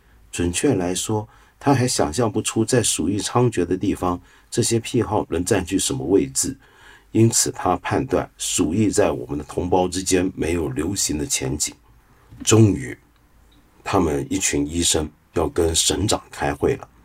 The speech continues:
而且还带着整个城市里面的医生工会的主席，也就是当地最权威的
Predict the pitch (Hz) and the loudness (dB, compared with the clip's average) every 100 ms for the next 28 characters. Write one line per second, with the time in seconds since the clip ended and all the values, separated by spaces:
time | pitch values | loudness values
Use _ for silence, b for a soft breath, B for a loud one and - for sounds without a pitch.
0 | _ - 80 85 - 82 69 - - 73 | _ -2 0 2 2 2 0 -2 -2 0
1 | 73 98 78 67 69 - 69 73 - - | 0 0 0 -2 -4 -4 -2 -2 -4 -4
2 | 71 78 - 95 - 64 71 76 67 65 | -2 -2 2 2 2 -4 -4 -4 -4 -6
3 | 87 - 95 92 101 104 117 65 67 - | -4 0 0 2 0 4 2 2 -2 -4
4 | - - - - - - 98 - - - | -4 -2 -2 -2 -6 -4 -4 -4 -4 0
5 | 104 117 101 - - - - 95 117 139 | 0 0 -2 0 -2 -2 -4 -4 2 4
6 | 135 - | 4 2